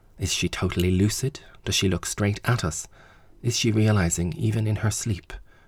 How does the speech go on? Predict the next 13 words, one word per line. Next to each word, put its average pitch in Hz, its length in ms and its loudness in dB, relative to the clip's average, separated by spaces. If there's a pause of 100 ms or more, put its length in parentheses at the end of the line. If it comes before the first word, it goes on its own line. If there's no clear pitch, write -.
that 80 120 -6
all 85 280 -6
is 82 140 -8
lost? 90 460 -6 (1300)
Any 107 280 2
of 90 100 -4
these 90 300 -4
and 80 260 -2
countless 107 480 -2
more 98 260 2
could 78 180 -4
be 78 120 -4
applied. 80 460 -2